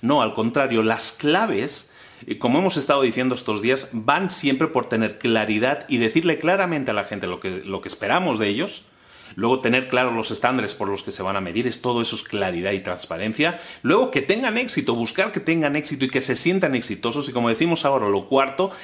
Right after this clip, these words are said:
es el reconocimiento, tanto de tu jefe como de tus, eh, con-, lo-, tus colegas, los, la gente que trabaja contigo. Eso es sumamente importante. Y entonces sí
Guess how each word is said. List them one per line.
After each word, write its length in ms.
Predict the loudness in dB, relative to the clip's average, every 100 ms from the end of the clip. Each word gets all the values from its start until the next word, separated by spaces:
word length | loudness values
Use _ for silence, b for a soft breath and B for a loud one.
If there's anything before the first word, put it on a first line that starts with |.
| B
es 160 | 2
el 120 | 4 2
reconocimiento, 800 | 0 0 -2 0 -2 -2 -6
tanto 340 | -4 -4 0 0
de 80 | 0
tu 180 | -4
jefe 480 | -4 -2 0 0 0 B B _
como 320 | -4 -2 -2
de 160 | -4
tus, 320 | -6 -6 -6 -4
eh, 280 | -4 -6 -8
con-, 360 | -8 -8 -12 -12 -10
lo-, 140 | -6 -6
tus 180 | -6 -6
colegas, 520 | -2 0 0 -2 -6
los, 140 | -6
la 120 | -6
gente 260 | -2 0 0
que 80 | 0
trabaja 400 | 2 0 0 -4
contigo. 460 | -8 -10 -12 -14 B B
Eso 140 | -2 0
es 80 | 0
sumamente 540 | 2 4 4 2 2
importante. 400 | -2 -2 -2 0
Y 80 | 2
entonces 340 | 2 2 2
sí 400 | 2 2 0 -4